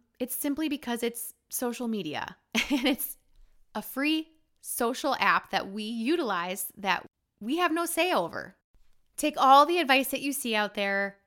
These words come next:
and apply what needs to be applied. There are valuable things that I have learned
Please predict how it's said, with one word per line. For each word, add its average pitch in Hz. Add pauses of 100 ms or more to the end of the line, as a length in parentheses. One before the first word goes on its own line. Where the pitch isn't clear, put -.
and 208
apply 392
what 466
needs 381
to -
be 277
applied. 190
There -
are 262
valuable 254
things 196
that -
I 190
have 208
learned 185